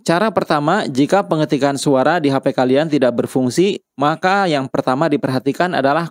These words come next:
koneksi internet yang ada di H P ini, baik itu dari Wi-Fi ataupun jaringan seluler. Karena yang pasti untuk pengetikan suara ini memerlukan koneksi internet ya. Seperti contoh, internetnya udah saya sambungkan, maka untuk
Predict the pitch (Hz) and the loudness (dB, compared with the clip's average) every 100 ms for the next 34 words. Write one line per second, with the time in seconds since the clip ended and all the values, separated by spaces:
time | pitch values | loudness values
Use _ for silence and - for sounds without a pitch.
0 | - 170 165 160 - 165 151 147 156 170 | -4 -2 0 -2 -2 -2 0 -2 0 -2
1 | 139 135 127 139 147 131 127 120 123 127 | 0 -2 0 0 0 0 -2 -2 -2 -2
2 | 123 - _ _ - 117 113 127 139 120 | -4 -6 _ _ -4 -2 -2 -2 0 2
3 | 117 117 117 165 202 170 165 175 185 135 | 2 0 2 0 0 0 -2 0 0 2
4 | 127 123 131 131 - 127 123 131 123 - | 2 0 -2 -2 -2 0 2 0 -2 -6
5 | _ _ _ _ 175 190 196 196 196 175 | _ _ _ _ 0 2 2 0 0 0
6 | 156 143 180 202 - 151 - 202 160 156 | 0 0 0 0 0 -2 0 0 0 0
7 | 151 135 190 170 156 143 131 139 180 160 | 0 0 0 2 2 2 0 0 0 0
8 | 131 123 123 165 165 151 135 131 - 131 | 0 0 -2 -2 -2 -2 -4 -4 -4 -4
9 | 123 139 160 131 131 - _ _ _ - | -2 -2 0 0 -2 -4 _ _ _ -12
10 | 139 127 127 143 143 143 202 160 147 - | -8 -6 -4 -2 0 0 0 0 -2 0
11 | 139 135 170 143 135 135 131 135 131 131 | 0 0 0 0 0 -2 0 0 0 2
12 | 208 226 - _ _ _ _ 156 175 214 | 0 -2 -10 _ _ _ _ -2 0 0
13 | 190 175 160 165 156 151 | 0 0 0 2 2 0